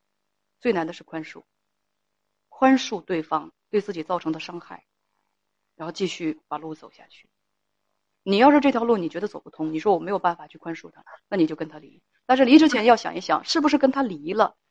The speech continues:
我就能够过得更好，我就能够真正的开始一段新的生活。你要想，想这个。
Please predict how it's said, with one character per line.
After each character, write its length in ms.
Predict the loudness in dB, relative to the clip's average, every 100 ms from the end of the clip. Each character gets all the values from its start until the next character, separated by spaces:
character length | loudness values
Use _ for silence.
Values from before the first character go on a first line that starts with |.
| _
我 180 | 2 2
就 120 | 2
能 160 | -4 0
够 260 | 0 0 _ _
过 160 | -2
得 80 | -2
更 160 | -2 -4
好， 280 | -8 -20 _ _ _ _ _ _
我 120 | -6
就 100 | -6
能 120 | -4
够 80 | -4
真 180 | 0 0
正 140 | 0
的 80 | -4
开 160 | -8 -8
始 140 | -8
一 40 | -12
段 140 | -12
新 160 | 0 0
的 80 |
生 200 | 0 -14
活。 180 | -20 -20 _ _ _ _ _ _ -6
你 80 |
要 80 | -4
想， 180 | -4 -6 -10
想 180 | -14 -12
这 180 | -10 -12
个。 140 | -14